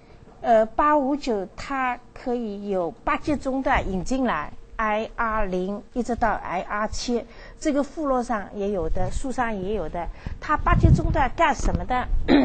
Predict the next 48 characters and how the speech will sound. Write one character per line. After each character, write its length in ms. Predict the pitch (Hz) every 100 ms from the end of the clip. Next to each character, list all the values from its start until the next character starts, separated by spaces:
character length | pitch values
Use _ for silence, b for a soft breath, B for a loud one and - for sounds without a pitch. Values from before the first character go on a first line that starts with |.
| 233
<clears throat> 440 | - - - -
就 100 | -
是 120 | 233
I 220 | 254 208 233
R 220 | 247 247
Q 260 | - 269 240
零， 360 | 175 175 220 - - B B B B
那 100 | 277
个 80 | 277
本 160 | 233
来 160 | 214 302
是 160 | -
I 360 | 311 - 196 247
R 240 | - 190 220
零， 360 | 208 180 214 - -
但 140 | 311
是 140 | 294 330
在 120 | 285
总 220 | 285 196
线 180 | 233 285
上 180 | 294 254
的 80 | 240
信 220 | - 240
号 140 | 226
换 260 | - 294 233
一 40 |
个 80 | 196
名 180 | 170 185
称， 360 | - 240 240
叫 120 | 240 240
做 140 | -
I 260 | - 190 220
R 200 | 226 226
Q 320 | 226 - 277 214
零， 260 | 151 147 - B B B -
就 140 | 220
是， 500 | 214 214 208 185 170
是 260 | 190 - 214
把 180 | 214 240
这 120 | -
些 140 | 262 262
信 180 | 285
号 120 | 240 240
送 200 | - 233
到 140 | 185
总 180 | 185 175
线 220 | 202 226
上， 240 | 247 208